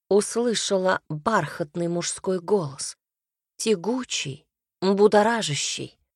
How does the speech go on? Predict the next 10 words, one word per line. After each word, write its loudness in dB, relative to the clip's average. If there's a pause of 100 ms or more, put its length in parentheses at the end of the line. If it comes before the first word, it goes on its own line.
(720)
Я 2
могла 0
узнать -2
его 0
из -6 (100)
тысячи, -4 (380)
и 0
сердце -4
сорвалось 2
в -16